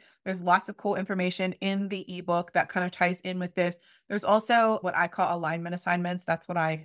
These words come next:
assign to all of my clients, is really just not homework. I think homework has, like, a negative connotation, at least in my mind, 'cause I hated school. But <laughs> alignment assignment is all about, like, getting your butt into alignment, getting, you know, some things done and doing the things. I think that I've found that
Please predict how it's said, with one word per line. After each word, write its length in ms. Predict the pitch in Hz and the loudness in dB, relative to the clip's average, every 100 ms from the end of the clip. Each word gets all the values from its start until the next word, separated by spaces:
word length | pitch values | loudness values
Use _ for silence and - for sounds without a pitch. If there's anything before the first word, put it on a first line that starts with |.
| - | -12
assign 400 | 165 - 156 160 | -10 -6 -6 -6
to 160 | 165 160 | -6 -4
all 120 | 151 | -2
of 100 | 160 | -2
my 180 | 160 160 | -4 -4
clients, 600 | - 160 156 165 190 - | -2 -2 0 -2 -4 -4
is 360 | 175 165 160 170 | -4 -2 -4 -8
really 280 | 170 160 156 | -6 -4 -4
just 300 | 151 - 220 | -4 -2 0
not 160 | 220 | 0
homework. 460 | - 190 185 185 185 | -2 -4 0 0 0
I 40 | 180 | -4
think 220 | 175 - | -8 -10
homework 340 | 170 170 165 | -8 -6 -2
has, 200 | 165 170 | -2 -2
like, 120 | 165 165 | -4 -6
a 60 | |
negative 360 | 165 160 165 170 _ _ _ | -6 -6 -10 -12 _ _ _
connotation, 540 | - 180 175 175 - 180 | -2 0 0 -2 -4 -4
at 60 | |
least 200 | 175 180 | -4 -4
in 80 | 170 | -4
my 140 | 165 170 | 0 2
mind, 260 | 170 175 | 2 0
'cause 120 | 175 | -6
I 40 | 165 | -6
hated 280 | 165 165 - | -6 -6 -6
school. 300 | 175 196 - - - | -2 -2 -4 -16 -2
But 320 | 196 180 - | 2 2 0
<laughs> 400 | - - 302 - | -10 -8 -4 0
alignment 440 | 208 208 240 247 277 | 4 4 4 2 2
assignment 380 | 226 202 208 202 | 2 2 0 -2
is 80 | |
all 180 | - 185 | -2 0
about, 260 | 196 196 175 | 2 2 2
like, 220 | 180 - | -2 -2
getting 200 | - 208 | -6 -4
your 100 | 220 | 0
butt 160 | 208 - | 2 2
into 240 | 208 202 | -2 -2
alignment, 520 | 196 180 180 175 175 - _ _ - | 2 0 0 -4 -6 -10 _ _ -2
getting, 380 | 190 202 208 214 | 0 0 -2 -4
you 100 | 185 | -2
know, 80 | 185 | -2
some 160 | 180 196 | -2 -4
things 300 | 202 190 196 | -2 -2 0
done 240 | 185 175 175 | 4 4 4
and 220 | 180 156 | 0 -2
doing 280 | 180 190 185 | -4 -4 -4
the 60 | 175 | -4
things. 300 | 156 156 - | -4 -4 -4
I 100 | 170 | -2
think 220 | 208 220 | -2 -2
that 100 | - | 2
I've 180 | 180 175 | 2 2
found 460 | - 175 175 180 175 | 2 4 4 2 2
that 300 | 165 160 | 2 0